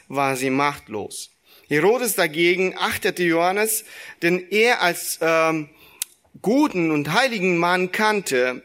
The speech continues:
und er sorgte für seinen Schutz. Auch wenn ihn dessen Worte jedes Mal beunruhigten, hörte er ihm trotzdem gern zu.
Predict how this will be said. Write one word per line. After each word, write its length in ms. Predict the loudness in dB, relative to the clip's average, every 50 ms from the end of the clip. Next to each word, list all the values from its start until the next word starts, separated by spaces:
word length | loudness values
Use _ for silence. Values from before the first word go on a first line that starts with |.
| -12 _
und 160 | -4 -2 0
er 140 | 0 0 -2
sorgte 600 | -2 -2 0 2 4 4 2 0 0 -2 -4 -4
für 200 | -2 -4 -4 -2
seinen 340 | 0 0 0 2 0 -2 -2
Schutz. 640 | -2 0 2 2 2 2 -2 -6 -8 -8 -10 -14 _ -20 -20 -20 -20 -18 _
Auch 360 | -2 0 0 0 0 -2 -2
wenn 200 | 0 0 0 0
ihn 480 | -4 -4 -4 -2 0 2 2 0 0 0
dessen 400 | 0 0 0 0 -2 -2 0 0
Worte 540 | 2 2 2 0 0 0 0 0 0 0 -2 -10 -18 _
jedes 540 | -12 -4 0 2 2 2 2 2 0 0 -2
Mal 420 | -2 0 2 2 2 2 0 -2 -10 -20 -20 _
beunruhigten, 1000 | -4 -2 0 0 0 0 2 2 2 2 2 0 -2 -4 -4 -2 -2 -2 -2 -4 -10 -20 _
hörte 520 | -2 2 2 4 4 4 2 2 0 0
er 440 | 0 0 2 2 2 4 2 2 0
ihm 260 | 0 0 0 -2 -2
trotzdem 520 | -4 -2 -2 -2 0 -2 -2 0 0 0 2
gern 300 | 2 0 0 0 -2 -4
zu. 440 | -4 -2 0 0 0 -2 -4 -8